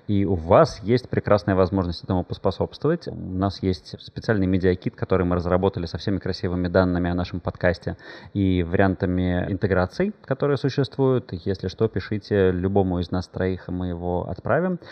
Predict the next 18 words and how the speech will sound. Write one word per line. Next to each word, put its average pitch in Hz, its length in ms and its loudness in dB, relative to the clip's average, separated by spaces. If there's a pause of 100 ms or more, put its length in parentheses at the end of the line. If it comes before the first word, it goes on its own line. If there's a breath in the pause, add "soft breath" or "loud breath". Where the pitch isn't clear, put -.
(280 loud breath)
А 113 120 4
еще 101 360 4
по 113 100 2
случаю 98 640 2
нашего 92 680 0 (160)
полугодового 95 760 6
юбилея 92 520 0
у 90 80 -4
нас 95 300 -2
снова 104 200 2
работает, 95 600 6
э, 90 240 4
возможность 90 500 -2
отправить 98 440 2
нам 90 120 -2
просто - 240 0
подарок. 90 380 0 (180)
И 95 320 0